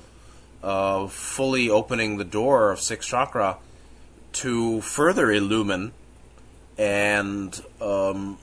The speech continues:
reform, reorganize, heal, transform, across form,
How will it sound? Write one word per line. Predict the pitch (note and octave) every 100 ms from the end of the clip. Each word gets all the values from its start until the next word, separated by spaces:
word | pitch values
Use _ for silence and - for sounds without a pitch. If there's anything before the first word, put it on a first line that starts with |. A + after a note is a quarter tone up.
| -
reform, | A2+ A2+ C3 C#3 - B2+ A2 G#2 A2+ C#3+ - - - - - - - -
reorganize, | G#2+ A#2+ G#2 G#2+ A2+ G#2 F2+ F2+ F#2+ - - - - - - -
heal, | - A#2 G#2 F#2 G2+ - - - - - -
transform, | A2 A#2 C3+ - A2 F2+ E2+ G2+ - - - -
across | E2 - A#2+ C#3
form, | - G2 E2 D#2+